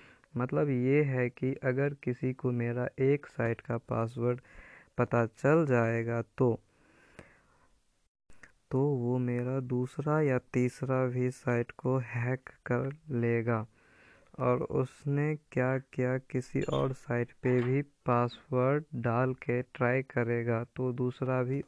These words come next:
ओपन हो जाएगा और हमारा साइट्स हैक हो जाता है। ऐसे में हमारे पास भी साइट्स है, सबका सब हैक हो जाएगा। तो ऐसे में अगर हमें कोई स्ट्रॉन्ग पासवर्ड रखना है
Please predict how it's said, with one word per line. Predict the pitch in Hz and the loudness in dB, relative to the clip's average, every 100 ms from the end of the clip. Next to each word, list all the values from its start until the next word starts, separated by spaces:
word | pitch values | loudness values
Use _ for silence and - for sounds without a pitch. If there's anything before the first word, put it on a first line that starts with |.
| 131 | -6
ओपन | 113 135 139 | -6 -4 -4
हो | 123 117 117 | -2 -2 -2
जाएगा | 117 113 117 117 113 - - - - - - - | -2 -2 -2 -2 -2 -6 -16 -20 -20 -20 -18 -2
और | 127 131 | 0 2
हमारा | 123 120 120 123 139 | 0 0 0 0 0
साइट्स | 143 - 123 131 - - - | -4 -2 0 0 -4 -16 -14
हैक | 120 123 131 147 - 123 | -4 0 2 0 -4 -6
हो | 113 120 139 | -2 -2 -2
जाता | 147 120 113 113 - 120 120 | -2 0 0 -2 -2 -2 -2
है। | 120 120 - - | 0 -2 -2 0
ऐसे | 135 143 - 170 | 0 0 -2 -2
में | 151 135 | 0 -2
हमारे | 139 127 131 131 135 147 | -2 -2 0 0 0 -2
पास | - 127 131 - 131 | -2 -2 -2 -4 -2
भी | 131 131 - - - - - - _ | 0 0 -4 -18 -20 -20 -20 -20 _
साइट्स | - 131 139 - - | 0 2 2 0 -8
है, | 127 139 | -4 -2
सबका | 143 - 135 135 - - 143 143 - | -4 -2 0 0 -2 0 2 0 -6
सब | - - - 147 151 | -18 -20 0 2 2
हैक | 131 120 127 139 139 - | -2 -2 0 0 -2 -4
हो | 131 127 139 | -4 0 0
जाएगा। | 143 123 117 120 120 131 | 2 2 2 2 2 0
तो | 143 - 139 | -2 0 2
ऐसे | 143 131 131 143 139 | 2 0 0 0 0
में | 135 156 | 0 -4
अगर | 156 127 135 143 | -4 -2 0 0
हमें | 127 123 127 127 | -2 -2 0 -2
कोई | - 127 123 - | -2 0 2 0
स्ट्रॉन्ग | 127 - - 120 120 | -2 -4 -4 -2 -2
पासवर्ड | 120 120 113 110 123 117 117 | -2 0 0 0 -2 -2 -2
रखना | 117 120 113 113 | -2 -4 -4 -2
है | 120 135 | -2 -2